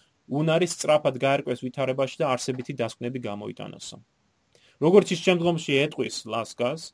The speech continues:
გენერლისათვის ყველაზე სასურველი ატრიბუტი არის ფიქრის ზოგადი გო-, დონებიდან, ა, დონეზე ამაღლებულად აზროვნებაო. ომში წარმატება დამოკიდებულია წინდახედულობაზე, კარგ ხელმძღვანელობაზე და გამოცდილებაზე.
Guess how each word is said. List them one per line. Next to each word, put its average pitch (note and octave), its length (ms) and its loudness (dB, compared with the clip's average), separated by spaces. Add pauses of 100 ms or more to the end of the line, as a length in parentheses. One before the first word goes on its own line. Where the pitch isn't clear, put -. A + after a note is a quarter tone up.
(480)
გენერლისათვის D#3+ 840 4
ყველაზე C#3 360 -2
სასურველი C3 500 0
ატრიბუტი A#2+ 460 -4
არის A2+ 280 -4
ფიქრის C#3 460 -8
ზოგადი A#2+ 420 -2
გო-, A2+ 160 -4
დონებიდან, A#2+ 800 -4
ა, A2+ 120 -8
დონეზე A2 520 -8
ამაღლებულად A2+ 760 -6
აზროვნებაო. G#2 720 -10 (560)
ომში D3+ 340 0
წარმატება C#3 520 2
დამოკიდებულია C3 760 -2
წინდახედულობაზე, C3 1120 -2
კარგ C3 420 -2
ხელმძღვანელობაზე C3 880 -4
და D#3 80 -6
გამოცდილებაზე. G#2 920 -12